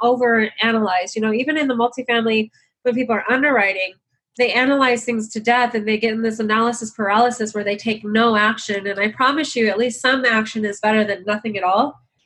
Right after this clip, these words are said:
You know, if you've done your research and your gut tells you, "Hey, this is gonna be okay," or at least try, then you should try. If your gut is screaming at you, telling you to run,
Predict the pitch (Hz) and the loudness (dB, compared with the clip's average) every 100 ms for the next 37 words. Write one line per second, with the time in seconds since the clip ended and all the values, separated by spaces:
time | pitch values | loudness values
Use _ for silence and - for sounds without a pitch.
0 | _ _ _ 214 220 226 233 233 269 320 | _ _ _ -4 -2 0 -2 0 2 2
1 | 294 277 277 269 277 240 220 208 226 247 | 2 0 0 0 0 -2 -2 0 2 2
2 | 214 262 247 240 240 226 226 247 233 233 | 0 0 0 0 0 0 2 2 2 -2
3 | 220 240 233 226 214 202 254 240 233 233 | -4 -2 0 2 0 0 0 2 4 4
4 | 214 190 - - - - - _ - 240 | 2 0 -4 -16 -16 -16 -18 _ -2 0
5 | 233 240 - 233 233 233 226 240 247 254 | 2 0 0 2 2 2 0 -2 -4 -4
6 | - 294 185 180 - _ _ _ _ _ | 0 0 0 -4 -12 _ _ _ _ _
7 | 247 254 277 330 381 - 262 277 294 294 | -2 2 2 2 2 -2 0 0 0 0
8 | 262 269 254 254 262 262 202 196 202 226 | 0 0 0 0 0 0 0 -2 -2 -2
9 | 262 | -2